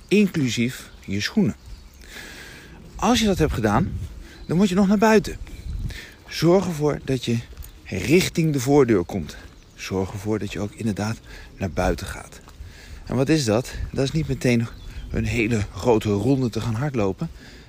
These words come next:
Nee, houd het heel klein. Ga eerst eens buiten in de deuropening staan.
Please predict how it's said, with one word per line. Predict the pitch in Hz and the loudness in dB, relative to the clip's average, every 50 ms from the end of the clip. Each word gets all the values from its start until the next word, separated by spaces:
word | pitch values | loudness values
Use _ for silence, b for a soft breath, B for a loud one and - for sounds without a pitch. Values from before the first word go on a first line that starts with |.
| B | B
Nee, | - 175 | -2 0
houd | 165 165 180 185 | 0 2 2 0
het | 175 - | 0 0
heel | 185 185 | -2 -2
klein. | - - 196 190 190 127 101 - - - - - B B B B B B B B B B | -2 -2 -2 0 0 -2 -4 -6 -12 -20 -20 -20 B B B B B B B B B B
Ga | - 160 165 - | -6 -4 0 2
eerst | 151 185 180 165 - 170 | 4 4 4 2 2 -2
eens | 156 151 147 127 - - - 78 | -2 -2 -2 -4 -6 -10 -12 -2
buiten | - 123 131 147 147 131 - - | 0 2 4 4 4 2 0 -2
in | 95 110 113 110 | -2 -2 0 0
de | 107 110 - - - - - B B B B B - - | -2 -2 -4 -10 -16 -20 -20 B B B B B -12 -10
deuropening | 85 85 120 143 156 135 - 104 101 - 87 87 78 78 | -2 2 4 4 6 6 4 2 2 0 -2 -6 -6 -6
staan. | - - - - | -8 -12 -14 -18